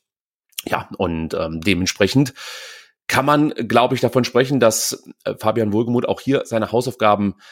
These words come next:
erledigt hat. Aber so ein bisschen Euro, Sebastian, steckt dennoch in diesem Transfer. Denn ich hab mir sagen lassen, vor dem Spiel der Schweiz gegen Schottland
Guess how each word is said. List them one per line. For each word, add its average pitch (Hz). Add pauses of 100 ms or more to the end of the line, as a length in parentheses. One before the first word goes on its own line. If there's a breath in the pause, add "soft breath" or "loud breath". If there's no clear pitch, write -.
(380 soft breath)
erledigt 120
hat. 170
Aber 135
so 156
ein 139
bisschen 240
Euro, 156
Sebastian, 92
steckt -
dennoch 190
in 95
diesem 92 (100)
Transfer. 92
Denn 113 (500 loud breath)
ich 113
hab 113
mir 175
sagen 147
lassen, 131
vor 180
dem 226
Spiel 180
der 135
Schweiz 190
gegen 135
Schottland 92